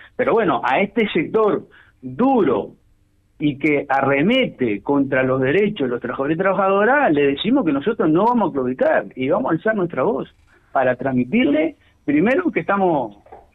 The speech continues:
firmes y de pie y que le vamos a dar pelea,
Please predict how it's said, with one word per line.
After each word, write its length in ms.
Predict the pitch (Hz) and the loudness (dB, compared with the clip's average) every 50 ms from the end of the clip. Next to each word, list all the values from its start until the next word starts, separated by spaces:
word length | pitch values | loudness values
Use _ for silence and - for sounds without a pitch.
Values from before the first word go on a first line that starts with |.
| _ - | _ -4
firmes 580 | 196 226 277 311 370 370 381 370 381 370 339 - | 0 0 2 2 2 2 2 2 2 0 0 0
y 100 | - 156 | 0 2
de 140 | 156 147 143 | 2 2 0
pie 460 | 135 175 226 269 349 370 185 - - - | 0 0 2 2 2 2 0 0 -2 -2
y 120 | 180 156 | -4 -2
que 140 | - 160 156 | 0 0 2
le 160 | 147 156 165 | 2 2 2
vamos 200 | 185 190 185 175 | 2 2 2 2
a 40 | 175 | 2
dar 140 | 175 170 147 | 2 0 0
pelea, 480 | 147 139 135 123 113 101 92 87 - | -2 -2 -2 -2 -2 -4 -6 -10 -12